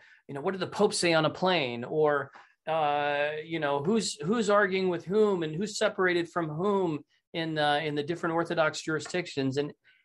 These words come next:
and I look at that and I say, "Well, does that affect any of my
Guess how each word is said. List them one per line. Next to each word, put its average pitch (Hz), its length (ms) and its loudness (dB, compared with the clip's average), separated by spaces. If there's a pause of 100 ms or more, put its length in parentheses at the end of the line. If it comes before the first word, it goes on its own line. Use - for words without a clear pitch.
(140)
and 190 140 2
I 196 80 6
look 233 220 4
at 190 80 4
that 156 120 6
and 156 100 0
I 151 80 4
say, 151 140 -4
"Well, 147 300 0 (400)
does 147 140 0
that 233 200 4
affect 170 400 2 (100)
any 175 260 0
of 151 140 -2
my 147 460 2